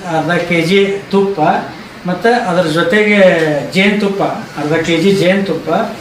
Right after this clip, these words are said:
ಆಮೇಲೆ ಎರಡು ಎಳ್ನೀರು, ಎರಡು ಲೀಟರ್ ಎಳ್ನೀರು ಮತ್ತು ಗೋಮೂತ್ರ ಹಾಕಿ ಹದಿನೈದು ದಿವಸ ಅದ್ರ ಹಾಕಿ ಬಿಡೋದು. ಮುಂಜಾನೆ ಸಾಯಂಕಾಲ ತಿರುಗಿಸೋದು ತಾನೇ. ಹದಿನೈದು ದಿವಸ ಒಳಗೆ ಪಂಚಗವ್ಯ ತಯಾರಾಗ್ತದೆ. ನಿಮಗೆ ಒಂದು ಬ್ಯಾರಲಿಂದ ಹದಿನಾರು ಲೀಟರ್ ಸಿಗ್ತದೆ. ಹದಿನಾರು ಲೀಟರ್ ಸುಮಾರು ಮೂರರಿಂದ ನಾಲ್ಕು ಎಕರೆಗೆ ಆಗ್ತದೆ.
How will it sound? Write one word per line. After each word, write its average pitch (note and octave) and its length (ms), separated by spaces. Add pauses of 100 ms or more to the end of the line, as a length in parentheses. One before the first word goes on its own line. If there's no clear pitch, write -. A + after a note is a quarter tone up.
(380)
ಆಮೇಲೆ G#3+ 200
ಎರಡು F#3 400
ಎಳ್ನೀರು, G#3+ 500 (520)
ಎರಡು D#3+ 240
ಲೀಟರ್ E3 220
ಎಳ್ನೀರು G3 580
ಮತ್ತು A3 340
ಗೋಮೂತ್ರ G3 420 (560)
ಹಾಕಿ B3 360
ಹದಿನೈದು G3+ 500
ದಿವಸ A3+ 280 (680)
ಅದ್ರ F3+ 140
ಹಾಕಿ A3 340
ಬಿಡೋದು. A3+ 240
ಮುಂಜಾನೆ G#3+ 420
ಸಾಯಂಕಾಲ G#3 420
ತಿರುಗಿಸೋದು G3 480
ತಾನೇ. D#3 420 (460)
ಹದಿನೈದು G#3 420
ದಿವಸ A3+ 220
ಒಳಗೆ A3+ 360
ಪಂಚಗವ್ಯ G3+ 540
ತಯಾರಾಗ್ತದೆ. F3 960 (220)
ನಿಮಗೆ G#3+ 200
ಒಂದು G#3 300
ಬ್ಯಾರಲಿಂದ G#3+ 520
ಹದಿನಾರು G3+ 480
ಲೀಟರ್ G3+ 240
ಸಿಗ್ತದೆ. F3+ 400
ಹದಿನಾರು F#3+ 380
ಲೀಟರ್ G3 240
ಸುಮಾರು G3+ 360
ಮೂರರಿಂದ G3 300
ನಾಲ್ಕು F#3 400
ಎಕರೆಗೆ F#3 340
ಆಗ್ತದೆ. - 380